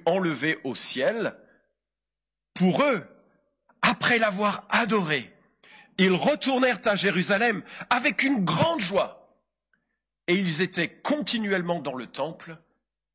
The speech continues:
et bénissaient Dieu.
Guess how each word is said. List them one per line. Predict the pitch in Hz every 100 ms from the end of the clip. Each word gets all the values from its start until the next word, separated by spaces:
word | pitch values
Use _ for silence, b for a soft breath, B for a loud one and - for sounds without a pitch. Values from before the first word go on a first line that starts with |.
| _ _ -
et | 131 135 139 - _ _ _ _ _ _ _ _ -
bénissaient | 180 170 139 147 123
Dieu. | 131